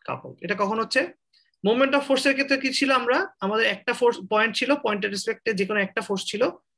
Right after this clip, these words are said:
সেই ফোর্সের রেসপেক্টে সেই পয়েন্টের সাথে force, আহ, ফোর্সের distance ছিল, সেটা থেকে আমরা মোমেন্টটা পাইছিলাম হচ্ছে F into D। ঠিক আছে? আর moment of couple হচ্ছে, ধরো হচ্ছে যে,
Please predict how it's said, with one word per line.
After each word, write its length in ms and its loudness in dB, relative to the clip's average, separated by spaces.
সেই 200 2
ফোর্সের 400 0
রেসপেক্টে 540 0
সেই 140 2
পয়েন্টের 300 0
সাথে 200 -2
force, 240 -2
আহ, 460 0
ফোর্সের 300 -2
distance 440 -2
ছিল, 220 -2
সেটা 220 -4
থেকে 180 -4
আমরা 360 0
মোমেন্টটা 400 2
পাইছিলাম 400 -2
হচ্ছে 300 -2
F 160 0
into 260 -2
D। 180 -6
ঠিক 120 -2
আছে? 240 -2
আর 120 -4
moment 300 2
of 180 0
couple 300 4
হচ্ছে, 280 4
ধরো 300 4
হচ্ছে 140 -6
যে, 180 0